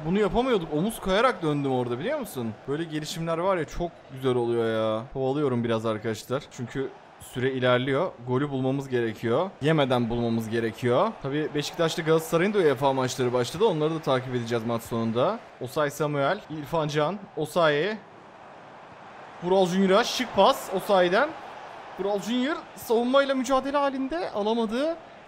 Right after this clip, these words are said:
Ama hata yaptırdı. Güzel. Baskısı sonuç getirdi. Dakika yetmiş iki. Osayi, hoca offside yok dedi. Güzel. İrfan. Vural Junior. Ceza sahasına göndermek istedi.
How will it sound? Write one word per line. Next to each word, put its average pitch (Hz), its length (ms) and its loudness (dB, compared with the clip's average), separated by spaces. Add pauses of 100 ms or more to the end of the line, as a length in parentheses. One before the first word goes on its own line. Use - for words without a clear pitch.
Ama 165 160 0
hata 208 260 2
yaptırdı. 131 400 -2
Güzel. 120 340 0
Baskısı - 360 -2
sonuç 160 280 -6
getirdi. 135 480 -4 (160)
Dakika 139 500 0
yetmiş 151 400 -4
iki. 160 340 0 (240)
Osayi, 180 760 4
hoca 160 300 0
offside 190 480 0
yok 208 180 4
dedi. 202 220 0
Güzel. 190 360 6 (640)
İrfan. 214 360 4 (800)
Vural 220 200 4
Junior. 214 340 2 (580)
Ceza 247 260 4
sahasına 302 360 0
göndermek 320 440 8
istedi. 339 380 2